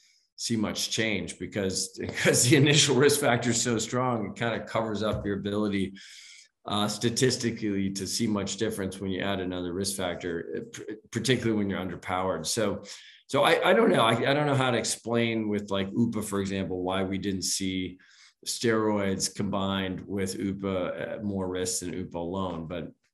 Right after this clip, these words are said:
I don't know. We didn't. I, it's, it's hard to believe that steroids don't add to the risk because every other study, uh, has, has shown that. And, um, and again, I think that the real world data would also suggest that as well.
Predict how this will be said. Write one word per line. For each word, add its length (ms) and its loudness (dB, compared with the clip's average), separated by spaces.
I 120 -2
don't 100 2
know. 160 0
We 180 -4
didn't. 360 0
I, 60 -2
it's, 420 2
it's 180 -4
hard 220 4
to 60 4
believe 500 4
that 140 -2
steroids 460 0
don't 220 -2
add 220 -2
to 100 -8
the 100 -4
risk 300 -2
because 300 -6
every 260 -2
other 160 -4
study, 500 -4
uh, 160 -4
has, 380 -6
has 180 -4
shown 320 -2
that. 280 -6
And, 340 -6
um, 500 -8
and 140 -4
again, 240 -2
I 80 -4
think 240 -4
that 180 -4
the 60 -6
real 220 2
world 300 -2
data 240 -4
would 140 -6
also 480 -4
suggest 500 -6
that 160 -6
as 140 -12
well. 380 -8